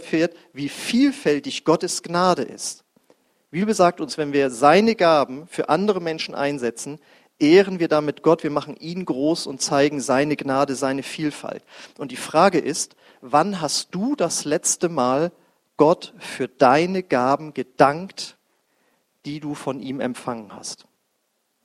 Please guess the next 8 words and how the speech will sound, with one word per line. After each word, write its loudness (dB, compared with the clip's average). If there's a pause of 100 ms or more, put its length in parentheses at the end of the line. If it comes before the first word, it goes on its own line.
(920)
Oder 2
ist 2
es -2
nicht -2
gestern? 2
Das -2
ist -10
gut. 0